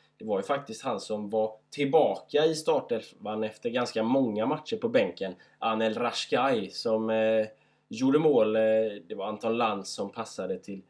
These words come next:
till Rashkai, som, eh, fick på ett, eh, långskott, och det var ett noll redan efter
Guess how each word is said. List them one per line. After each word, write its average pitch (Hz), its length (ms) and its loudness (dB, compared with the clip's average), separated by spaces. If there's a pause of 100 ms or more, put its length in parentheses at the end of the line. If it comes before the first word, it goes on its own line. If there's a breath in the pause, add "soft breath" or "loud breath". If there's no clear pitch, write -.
(260)
till 117 120 6
Rashkai, - 480 0
som, 101 320 -6
eh, 101 640 -4
fick - 240 -18
på 110 180 -2
ett, - 240 -12
eh, 101 200 -8
långskott, 107 680 0
och 98 60 -8
det 98 60 -2
var 110 120 2
ett - 240 -4
noll 101 200 -2
redan 92 300 -2
efter 98 400 -6